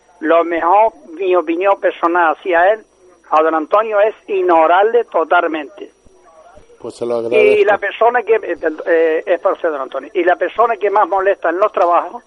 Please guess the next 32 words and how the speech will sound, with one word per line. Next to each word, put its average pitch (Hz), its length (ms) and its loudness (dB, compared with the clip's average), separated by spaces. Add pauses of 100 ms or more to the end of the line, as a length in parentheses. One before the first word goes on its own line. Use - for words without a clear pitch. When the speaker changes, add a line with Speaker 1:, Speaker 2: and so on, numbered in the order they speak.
(380)
Speaker 1:
se 175 100 2
lo 175 120 2
voy 196 100 2
a 190 80 -2
decir 165 260 -10
quién 160 160 -2
son. 139 220 -8 (960)
Son 254 260 4
los 170 220 0
más 208 180 2
revolucionarios 202 720 0
y 175 60 -6
los 170 180 0
que 180 100 -2
más 208 200 0
revuelve 165 1300 0
basura, 214 580 -4 (640)
son 220 140 4
los 220 80 2
gansos. 190 380 -2 (2500)
¿Me 165 80 -4
entiende 208 240 0
usted? 262 200 -6
Speaker 2:
Sí, 156 240 -2
sí, 143 180 -10
sí. - 100 -14
Speaker 1:
Los 180 80 0
gandules. 220 400 0 (1200)
Porque 156 300 -2
la 147 140 0
gente 220 240 -2
trabajadora 180 640 0